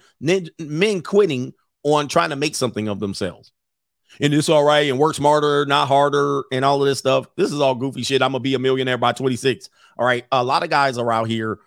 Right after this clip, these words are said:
not wanna put in no work. All right. And they, um, people want masculinity to be back. But, uh, when you get chin checked and checked real quick,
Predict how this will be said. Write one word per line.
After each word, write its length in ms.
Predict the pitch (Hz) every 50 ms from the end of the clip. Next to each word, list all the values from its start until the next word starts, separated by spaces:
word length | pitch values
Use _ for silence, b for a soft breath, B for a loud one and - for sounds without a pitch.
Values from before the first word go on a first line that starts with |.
| b _
not 240 | - 117 131 131 123
wanna 220 | 131 120 117 113 101
put 220 | - 117 113 107
in 300 | 104 101 101 95 92 90 - _ _ _ _
no 160 | 98 117 110
work. 280 | 98 87 101 98 95 - _ _ _ _
All 60 | - 101
right. 220 | 101 104 92 - _ -
And 180 | 107 107 101
they, 200 | 110 117 120 - - _
um, 300 | 131 127 123 120 113 113
people 340 | 113 - - - 165 156 147
want 220 | 147 147 160 -
masculinity 480 | 147 147 143 - - 127 123 123 120 107
to 80 | 110 104
be 140 | 104 110
back. 240 | 104 98 101 110 - - _ _ _ _ _ _ _ _
But, 220 | _ 127 131 127 123
uh, 220 | 123 123 120 117
when 140 | 117 127 131
you 100 | 139 151
get 220 | 143 156 156 -
chin 220 | - - 180 202 208
checked 400 | - - 127 131 131 - _ -
and 120 | 123 117
checked 300 | - - 190 190 - - -
real 220 | 117 143 170 170
quick, 280 | - - 185 208 - -